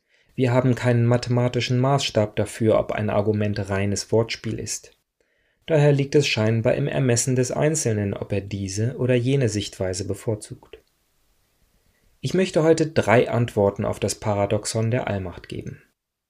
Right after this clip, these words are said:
Und da das Thema endlich mal mehr philosophisch als theologisch ist,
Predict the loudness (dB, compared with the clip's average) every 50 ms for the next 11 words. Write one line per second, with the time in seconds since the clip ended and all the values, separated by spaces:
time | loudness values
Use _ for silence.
0 | _ _ _ _ _ _ _ -2 0 2 4 4 4 4 2 0 0 0 0 0
1 | 0 0 -2 -2 0 0 0 0 -2 -2 -2 -2 -2 -2 -2 -4 -4 -6 -6 -6
2 | -8 -10 -8 -8 -6 -2 0 0 0 0 -2 -6 -8 -8 -6 -2 -2 -2 -2 -2
3 | -2 0 0 2 2 2 0 -2 -2 -4 -4 -4 -4 -6 -6 -8 -12